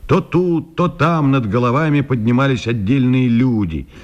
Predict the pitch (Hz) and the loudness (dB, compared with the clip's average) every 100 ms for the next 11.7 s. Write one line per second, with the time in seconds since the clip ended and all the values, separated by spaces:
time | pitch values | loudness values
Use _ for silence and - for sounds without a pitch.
0 | - - 110 127 127 92 113 135 - 120 | -8 -2 0 2 0 -2 0 -2 -2 -2
1 | 120 123 - 123 165 156 147 123 92 143 | 0 -2 -2 0 0 0 0 0 0 0
2 | 135 - 117 117 90 82 117 196 190 - | -2 -4 -2 -2 -2 -2 0 0 0 -4
3 | - - - - 104 170 160 160 - 139 | -14 -20 -20 -4 0 2 2 0 0 0
4 | 165 - 165 139 107 104 110 - 117 208 | 0 -2 -2 0 0 0 0 -2 -2 0
5 | 196 - 127 101 143 143 98 - 135 127 | 0 -2 -2 0 0 0 -2 -2 0 0
6 | 90 151 127 101 90 101 143 131 135 - | 0 0 0 0 0 0 0 0 -2 -4
7 | 117 120 80 - - - - - - - | -4 -2 -2 -8 -18 -18 -20 -18 -18 -20
8 | - - - - - - 92 90 101 131 | -20 -20 -20 -20 -14 -4 -2 0 0 -2
9 | 120 - 120 95 76 - - - - - | -4 -4 -2 0 -2 -6 -14 -16 -18 -20
10 | - - - - - - - 95 131 - | -20 -20 -20 -20 -20 -10 -2 0 -2 -2
11 | 110 110 92 123 139 - | 0 0 2 0 -2 -10